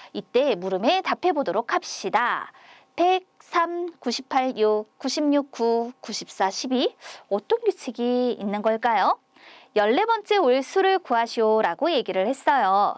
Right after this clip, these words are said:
그렇다면 이렇게 한번 생각해 보도록 할게요. 홀수 번째하고 그다음에 짝수 번째를 한번 생각해 봐요. 짝수 번째.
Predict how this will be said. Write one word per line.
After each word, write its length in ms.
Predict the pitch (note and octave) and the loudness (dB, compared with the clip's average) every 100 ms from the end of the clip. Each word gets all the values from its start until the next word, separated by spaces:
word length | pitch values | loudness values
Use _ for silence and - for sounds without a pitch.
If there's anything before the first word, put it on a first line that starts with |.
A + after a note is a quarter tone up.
| - | -6
그렇다면 680 | - C4 C4 A3 B3+ F#4 - - | -2 -2 -2 -2 2 0 -2 -2
이렇게 340 | D4 A4 G4 | 0 0 0
한번 360 | E4+ A3+ A3+ B3 | 0 2 0 -2
생각해 400 | F#4 G4 G4 D#4 | -4 -4 -2 -4
보도록 400 | G3 E3 E3 C4 | -4 -6 -6 -6
할게요. 580 | B3+ A3+ F#3 G#3+ G4 - _ _ _ _ _ - | -4 -2 2 2 2 -2 _ _ _ _ _ -4
홀수 400 | A4+ B4 B4 A#4+ | 0 2 0 0
번째하고 880 | G4+ C4+ C4 G#3 F#3 F3 F4+ D4+ C#3 _ _ _ _ _ _ _ _ _ _ _ _ _ _ _ - | 0 0 -2 -2 0 0 2 2 0 _ _ _ _ _ _ _ _ _ _ _ _ _ _ _ -10
그다음에 720 | F#3 G3 F#3 F#3 G3+ D4+ A#4 - - - _ | -2 0 -2 -4 -2 0 -2 -6 -20 -20 _
짝수 380 | - A#4 - A#4 | -2 -2 -2 -2
번째를 500 | A4 E4 B3+ G3+ G3+ | 0 0 -2 -2 -2
한번 440 | F3 F3 - F4+ | -4 0 0 0
생각해 440 | F#4 G4 G4+ G4 D4 | -4 -4 -4 -2 -4
봐요. 200 | G3+ E3+ - _ _ _ _ _ _ - | -6 -8 -12 _ _ _ _ _ _ -4
짝수 400 | G3 G3 - F4 | -4 -4 -4 0
번째. 800 | E4 A3 - F#3+ F3 E3 C3+ | 0 -2 -4 -2 0 -2 -4